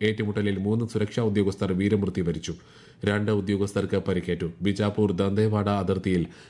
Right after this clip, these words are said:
മാവോയിസ്റ്റുകളുടെ സാന്നിധ്യമുണ്ടെന്ന പ്രത്യേക ഇന്റലിജൻസ് വിവരങ്ങളുടെ അടിസ്ഥാനത്തിൽ നടത്തിയ തെരച്ചിലിനിടെയായിരുന്നു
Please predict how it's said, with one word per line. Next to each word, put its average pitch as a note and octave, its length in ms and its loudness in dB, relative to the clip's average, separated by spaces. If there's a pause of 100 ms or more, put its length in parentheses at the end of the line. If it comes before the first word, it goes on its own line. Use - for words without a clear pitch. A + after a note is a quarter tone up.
(120)
മാവോയിസ്റ്റുകളുടെ B2 680 0
സാന്നിധ്യമുണ്ടെന്ന A2 760 2
പ്രത്യേക G#2 580 0
ഇന്റലിജൻസ് A#2+ 580 2
വിവരങ്ങളുടെ G2+ 440 2
അടിസ്ഥാനത്തിൽ F#2+ 540 0
നടത്തിയ F#2 360 0 (340)
തെരച്ചിലിനിടെയായിരുന്നു G2 1080 0